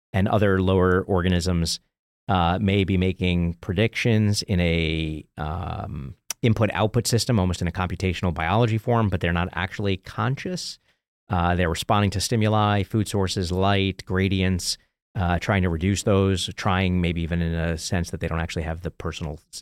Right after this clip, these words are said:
uh, awareness agency of that. And then that j-, jumps all the way to the most recent thing that has inspired me, which is Sapolsky, that if you were to ask me, like, the number one thing that I've changed my mind on, and I'm curious where you stand on this also,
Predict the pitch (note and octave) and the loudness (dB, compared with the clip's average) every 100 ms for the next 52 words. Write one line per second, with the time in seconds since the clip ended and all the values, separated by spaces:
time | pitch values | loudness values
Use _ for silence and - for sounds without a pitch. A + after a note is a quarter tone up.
0 | - - - F2+ F2 F2+ F2 - F2+ E2+ | -12 -12 -8 -2 2 2 2 0 -2 0
1 | G2+ A2+ A2 A#2 A#2+ - _ _ _ _ | 0 0 0 0 -2 -4 _ _ _ _
2 | _ B2 B2 A#2 C3 D3+ - - - G#2+ | _ 2 4 4 2 -2 -8 -10 0 2
3 | F#2+ F2 - G#2+ G#2 F#2+ F#2 F2+ G2 E2+ | 4 0 -2 2 2 4 2 2 0 0
4 | F2 D#3 D#3 A#2 G#2+ - _ - G2+ F2+ | 0 2 2 2 0 -4 _ 0 2 2
5 | F2 E2+ E2 F2+ E2+ E2+ E2+ E2+ E2 - | 0 -2 -2 0 2 0 -2 -4 -4 -6
6 | - C3 B2 - D#2 D#2 - _ _ _ | -2 -2 -2 -2 -6 -6 -12 _ _ _
7 | _ F2 F2 - G2 G2 F2+ F2+ F2+ - | _ -4 -4 -4 -4 -2 0 2 0 -2
8 | F2+ E2 F#2+ F2+ F2 E2+ F2+ E2 - F#2+ | -2 -2 -2 -2 -2 -2 -2 -4 -2 -4
9 | D#2 E2+ F2+ G2 E2+ E2 D#2+ E2 F#2+ E2+ | -2 -2 0 0 0 -2 -4 -4 -4 -4
10 | - E2 D2+ C#3 B2+ G#2 G2 D3+ D#3 A2+ | -4 -8 -4 0 2 2 2 0 2 0